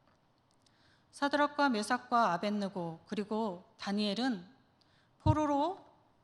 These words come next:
잡혀가기 전부터 하나님을 신실히 믿는 사람들이었을 것입니다. 그런데 외적으로 그들의 신실한 믿음의 결과는 포로로 잡혀왔고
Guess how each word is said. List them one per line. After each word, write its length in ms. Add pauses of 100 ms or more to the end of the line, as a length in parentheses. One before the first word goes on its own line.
(300)
잡혀가기 720
전부터 640 (300)
하나님을 580
신실히 600
믿는 400
사람들이었을 800
것입니다. 640 (1400)
그런데 280
외적으로 760
그들의 340
신실한 540
믿음의 400
결과는 600 (500)
포로로 380
잡혀왔고 920